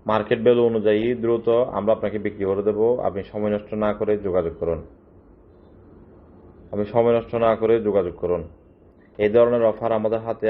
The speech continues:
আরও অসংখ্য আছে। যারা কিনতে চান, আপনার কোথায় লাগবে, এটি যদি না হলে কোথায় লাগবে আমাদেরকে বলেন, আমরা আপনাকে অবশ্য কালেকশন করে দেবো এক থেকে সাত দিনের ভিতরে, যদি আপনার লোকেশন ভিত্তিক বাজেট থাকে। আর ভিডিওটি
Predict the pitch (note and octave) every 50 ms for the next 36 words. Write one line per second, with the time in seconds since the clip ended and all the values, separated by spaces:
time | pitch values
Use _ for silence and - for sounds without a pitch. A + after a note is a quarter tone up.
0 | G#2+ G#2 G#2 G#2+ G2+ G2 - - G#2+ G#2+ G#2 - A2 A2 G#2+ G#2+ - A2+ A2+ G#2
1 | G#2+ G2+ G2 G#2 G#2 - G#2 G2 F#2 G2 F#2+ - - G2 F#2+ G#2 A2+ A2 - -
2 | - - - - - - - - - - - - - - - - - - - -
3 | _ - - G#2 G2 G2 A2 G2+ - - G#2 G#2 A#2+ A#2+ A#2 A#2+ A2+ G#2+ G#2 A#2+
4 | A2+ G2 A2 G#2+ G#2+ A2 A2 A2+ A2 G#2 G2+ G2+ G#2+ A2 A2 A#2 A#2+ A#2 - -
5 | - - G#2+ - A2+ A2 A2+ A2+ G#2+ A2 A#2 A2 G2+ G2 G#2 G#2+ G#2 G#2+ A2 G#2
6 | G#2 G#2 G#2 G#2+ G#2+ G#2+ G2+ G#2 G#2 G#2 - G#2 G2 - G#2+ G#2 G2 G2+ G2+ -
7 | - A2 A2+ C3 D3+ - - - _ _ - _ - - G#2+ G2+ G2 - - A#2
8 | A2+ A2 A2+ A2 G#2+ A2+ G#2 A2 G#2+ G2 - - A#2 G#2 G#2+ G#2+ - A2 G#2+ G2
9 | F#2+ A2 G#2+ G#2+ G#2+ G#2 G2+ F#2 G2+ G2+ G2+ A2 G#2 G#2 F#2 F2+ F#2+ F#2+ F2 -
10 | - F#2+ G2 A#2 A#2+ - - - - _ _ - - - G#2 G#2+ G2+ G2+ G#2+ -
11 | - A#2 A2+ G#2+ G#2+ G#2+ - A2+ G2+ F2+ F2+ F2+ F2 F#2+ F#2 - F#2+ F2 - -
12 | D2+ C#2+ - - - _ _ - - - _ _ - G2 G2+ G2+ G2+ A2+ A#2 A2+
13 | B2 A2+ G#2+